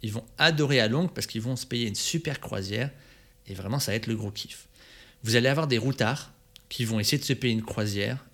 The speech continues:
mais en fait la croisière était un peu pourrie, on leur avait un peu menti et compagnie, du coup ils vont pas aimer. Et vous avez l'inverse. Des routards qui vont à Cat Ba,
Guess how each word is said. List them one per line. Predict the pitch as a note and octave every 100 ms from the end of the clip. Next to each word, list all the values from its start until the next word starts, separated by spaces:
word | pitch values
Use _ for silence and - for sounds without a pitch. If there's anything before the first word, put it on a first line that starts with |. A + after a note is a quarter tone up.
| -
mais | G#2+
en | G#2
fait | B2
la | A2+
croisière | A2+ A2 A2+
était | A2
un | F#2+
peu | G#2
pourrie, | G#2+ G2+ G#2 A#2+ G#2
on |
leur | G2+ G2
avait | G2 G#2
un | G#2
peu | A#2+
menti | G#2 F#2 - A2
et |
compagnie, | - G2 G#2
du | C3+
coup | -
ils | B2
vont | A2
pas | G#2+ F#2+
aimer. | - - - - - - -
Et | F#2+
vous | G#2+
avez | A2+ C3
l'inverse. | A2 F2+ - - - _ - - - -
Des | G#2+
routards | G#2 B2+ D3+ D3
qui | C3
vont | A2+
à | A2
Cat | A2 G2+
Ba, | G2 A#2 D#3+